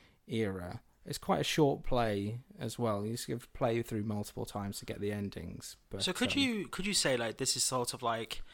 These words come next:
Speaker 2: people could play this game to sort of get, like, an idea of what they could be getting in for, essentially? Like, it's sort of like a gateway of, like, okay,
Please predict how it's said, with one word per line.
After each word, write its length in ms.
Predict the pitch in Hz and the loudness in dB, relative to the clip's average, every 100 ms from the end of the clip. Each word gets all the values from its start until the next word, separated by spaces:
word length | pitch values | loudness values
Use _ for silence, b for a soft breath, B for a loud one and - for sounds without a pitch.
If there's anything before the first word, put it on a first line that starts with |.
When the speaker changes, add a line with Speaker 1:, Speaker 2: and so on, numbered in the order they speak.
| B B B - | B B B 4
Speaker 2:
people 280 | - 165 165 | 8 8 6
could 180 | - 143 | 2 2
play 200 | - 143 | 6 6
this 200 | 135 123 | 6 2
game 220 | - 127 | 0 -2
to 60 | 120 | -2
sort 200 | - 123 | 0 0
of 60 | 120 | -2
get, 180 | 117 | -2
like, 160 | 123 123 | -2 -4
an 80 | 123 | -4
idea 200 | 123 123 | -2 -2
of 60 | 123 | 0
what 140 | 120 | -2
they 80 | 123 | -2
could 140 | - | -6
be 60 | - | -4
getting 280 | 127 117 113 | -2 -2 -6
in 180 | 131 | -8
for, 320 | 120 - 95 - | -8 -6 -6 0
essentially? 680 | - 104 92 - - 71 73 | 0 0 0 -2 -2 -10 -4
Like, 180 | 135 | -2
it's 140 | 165 151 | 4 6
sort 200 | 160 147 | 6 6
of 40 | |
like 140 | 139 135 | 4 4
a 60 | |
gateway 420 | 131 135 135 117 123 | 4 4 4 4 4
of, 80 | |
like, 240 | 123 123 117 | 6 6 4
okay, 400 | 127 123 113 | -2 0 0